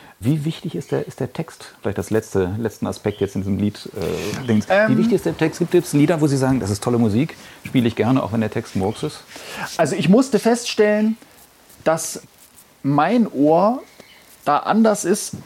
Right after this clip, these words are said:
Speaker 2: als das zum Teil des Publikums. Auch jetzt von der, ähm,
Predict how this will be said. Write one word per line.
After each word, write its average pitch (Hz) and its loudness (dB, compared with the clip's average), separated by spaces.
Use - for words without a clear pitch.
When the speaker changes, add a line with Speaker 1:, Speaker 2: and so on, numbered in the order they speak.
Speaker 2:
als 151 0
das - -4
zum 156 -2
Teil 135 2
des 143 -4
Publikums. - -8
Auch 156 0
jetzt 180 0
von 156 -2
der, 143 4
ähm, 117 0